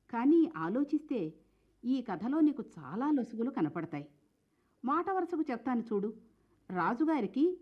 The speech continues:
ఏడుగురు కొడుకులు కదా, ఆ ఏడుగురును ఒకేసారి ఏటికెళ్ళాలా? వెళ్ళి ఏడంటే ఏడే చేపలు తీసుకురావాలా? అసలు రాజుగారి కొడుకులేమిటి, ఏటికి వెళ్ళి వాళ్లే చేపలు పట్టుకురావటం ఏమిటి?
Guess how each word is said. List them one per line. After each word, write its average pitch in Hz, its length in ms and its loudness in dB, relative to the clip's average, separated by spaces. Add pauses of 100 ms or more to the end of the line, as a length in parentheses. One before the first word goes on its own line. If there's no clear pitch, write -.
ఏడుగురు 214 380 0
కొడుకులు 226 340 2
కదా, 180 300 0 (720)
ఆ 277 120 2
ఏడుగురును 269 880 4 (280)
ఒకేసారి 339 640 -2
ఏటికెళ్ళాలా? 220 720 -2 (640)
వెళ్ళి 240 520 2 (300)
ఏడంటే 349 640 2
ఏడే 254 340 2
చేపలు 269 380 -6
తీసుకురావాలా? 185 680 -2 (920)
అసలు 233 420 -2 (280)
రాజుగారి 285 640 2
కొడుకులేమిటి, 220 800 -2 (340)
ఏటికి 339 500 0
వెళ్ళి 285 380 2 (260)
వాళ్లే 220 460 2
చేపలు 285 340 -2
పట్టుకురావటం 240 600 -2
ఏమిటి? 214 360 -4